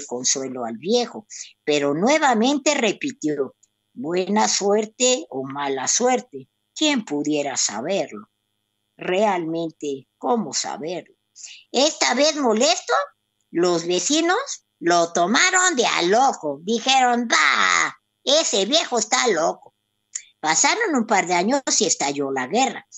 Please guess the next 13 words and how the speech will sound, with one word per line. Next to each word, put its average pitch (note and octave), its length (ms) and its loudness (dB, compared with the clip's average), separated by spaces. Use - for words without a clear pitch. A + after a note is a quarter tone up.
Los D#3+ 200 0
soldados A#3+ 520 0
del A#3 160 0
rey F#3+ 220 0
vinieron G#3 480 2
al D3 160 -4
pueblo D#3 340 0
y A#3 120 0
obligaron D#3+ 640 -4
a D#3 160 -2
todos D#4+ 340 4
los F#3+ 220 0
hombres C4 360 0